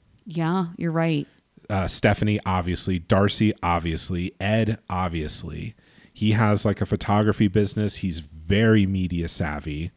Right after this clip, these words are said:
Speaker 1: We could argue that Rose is the cast member that has the least. She has nothing to sell.
Speaker 2: But Rose wasn't the one that got on the show, I'm sure,
Speaker 1: Mm-hmm.
Speaker 2: right? Like, she had
Speaker 1: Very
Speaker 2: nothing
Speaker 1: true.
Speaker 2: to do with it. Avery is involved in the marijuana industry. Obviously, Ash is,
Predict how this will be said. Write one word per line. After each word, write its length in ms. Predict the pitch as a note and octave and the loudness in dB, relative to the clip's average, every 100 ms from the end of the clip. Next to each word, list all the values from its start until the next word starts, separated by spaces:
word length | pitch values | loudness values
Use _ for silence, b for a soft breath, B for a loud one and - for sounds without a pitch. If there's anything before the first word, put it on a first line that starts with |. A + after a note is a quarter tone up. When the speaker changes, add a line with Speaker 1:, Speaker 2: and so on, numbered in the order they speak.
| - | -2
Speaker 1:
We 120 | C4+ | 2
could 160 | A4 D#4+ | 4 6
argue 240 | C#4+ D#4 | 6 6
that 100 | G3+ | 4
Rose 340 | D#3+ F3+ A3 F#3+ | 6 6 6 2
is 100 | D#3+ | 0
the 80 | F3 | 0
cast 320 | E3+ D#3+ - | 2 0 0
member 240 | E3 D#3+ | 0 2
that 120 | D3 E3 | 0 0
has 220 | D#3+ D#3 | -2 0
the 100 | E3 | -4
least. 640 | E3 E3+ F#3 - - - _ _ _ _ _ _ _ | 0 2 2 0 -8 -16 _ _ _ _ _ _ _
She 160 | - A#3 | 0 2
has 120 | F#3 | 4
nothing 260 | F3 D3 C3+ | 2 2 -2
to 80 | C#3 | -4
sell. 400 | B2+ D2+ - - | -4 -4 -6 2
Speaker 2:
But 180 | A#2 - G2+ | 4 4 4
Rose 300 | A2+ A2+ G#2+ | 6 6 4
wasn't 280 | G2 G2 F#2+ | 0 2 -2
the 60 | |
one 380 | F2+ G2 G2 F#2+ | 0 2 0 0
that 340 | F2+ F2 D#2+ - _ _ _ - | -4 -4 -6 -10 _ _ _ -6
got 240 | E2+ D2+ | -4 -4
on 200 | D2+ C#2 | -8 -8
the 80 | C#2+ | -6
show, 380 | - E2+ D2+ - | -2 -2 -2 -10
I'm 100 | - | -10
sure, 200 | - F3 | -8 -8
Speaker 1:
Mm-hmm. 140 | D#3+ | -8
Speaker 2:
right? 320 | - C#2+ - | -8 -8 -6
Like, 120 | F#2+ F2+ | -6 0
she 140 | A2+ | 0
had 100 | G2+ | 2
Speaker 1:
Very 140 | E3+ C#3+ | 2 2
Speaker 2:
nothing 60 | |
Speaker 1:
true. 120 | E2+ | 0
Speaker 2:
to 60 | G2 | 2
do 40 | F#2+ | 0
with 120 | E2+ | 0
it. 140 | D#2 F#2+ | -6 -4
Avery 520 | G2 A2 A2+ A2+ A2 B B B | -2 2 4 4 2 B B B
is 160 | G2 F#2+ | -2 0
involved 420 | F#2 G2 G#2 G2+ | 2 2 2 2
in 80 | G2 | 0
the 60 | |
marijuana 520 | G2 G2 F#2+ G2+ A2 G#2 | 0 2 4 4 2 2
industry. 400 | G#2 - A2 G#2 | 0 0 0 0
Obviously, 580 | F#2 G#2 A#2 A2+ A#2 G#2 - | 2 4 4 4 4 2 0
Ash 460 | F#2 F2+ F#2+ - - | -2 0 0 -2 -2
is, 340 | F#2+ E2+ | -2 -4